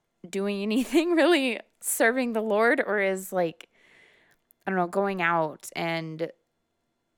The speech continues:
talking about the Lord to others, is that serving him? And I would like to think the latter is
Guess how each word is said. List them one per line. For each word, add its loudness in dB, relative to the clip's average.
talking -2
about -4
the -8
Lord 0
to -6
others, -2
is -10
that -4
serving -12
him? -20
And -14
I -12
would -16
like -12
to -16
think -18
the -18
latter -12
is -14